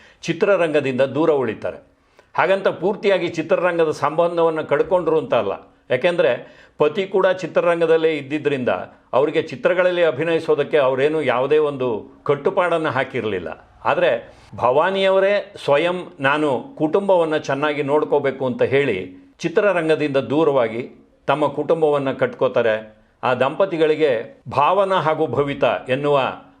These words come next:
ಮುತ್ತಿನಂಥ ಇಬ್ಬರು ಹೆಣ್ಣು ಮಕ್ಕಳು ಇದ್ದಾರೆ. ಅವರಲ್ಲಿ ಭಾವನಾ ಅವರು ಅನೇಕ ಟಿ ವಿ ಧಾರಾವಾಹಿಗಳಲ್ಲಿ ಅಭಿನಯವನ್ನು ಕೂಡ ಮಾಡಿದ್ದಾರೆ. ಸಿ ವಿ ಎಲ್ ಶಾಸ್ತ್ರಿ ಅವರು ಕನ್ನಡ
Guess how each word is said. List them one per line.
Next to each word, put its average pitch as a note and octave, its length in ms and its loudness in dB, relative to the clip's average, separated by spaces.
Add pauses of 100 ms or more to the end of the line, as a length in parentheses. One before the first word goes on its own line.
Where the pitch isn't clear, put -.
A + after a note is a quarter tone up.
ಮುತ್ತಿನಂಥ E3 540 -2
ಇಬ್ಬರು C3 520 0
ಹೆಣ್ಣು D#3+ 440 -4
ಮಕ್ಕಳು D3+ 340 0
ಇದ್ದಾರೆ. A2+ 560 -2 (180)
ಅವರಲ್ಲಿ D3 760 0
ಭಾವನಾ F3+ 420 2
ಅವರು D#3 720 0
ಅನೇಕ F3 380 0 (500)
ಟಿ E3+ 120 0
ವಿ E3+ 380 -2
ಧಾರಾವಾಹಿಗಳಲ್ಲಿ C3+ 1080 0
ಅಭಿನಯವನ್ನು C#3+ 720 0
ಕೂಡ D3+ 180 2
ಮಾಡಿದ್ದಾರೆ. G#2 600 -4 (220)
ಸಿ F3 120 -2
ವಿ G#3+ 120 0
ಎಲ್ G#3 160 2
ಶಾಸ್ತ್ರಿ D#3 480 -2
ಅವರು C#3+ 260 2
ಕನ್ನಡ D3 340 0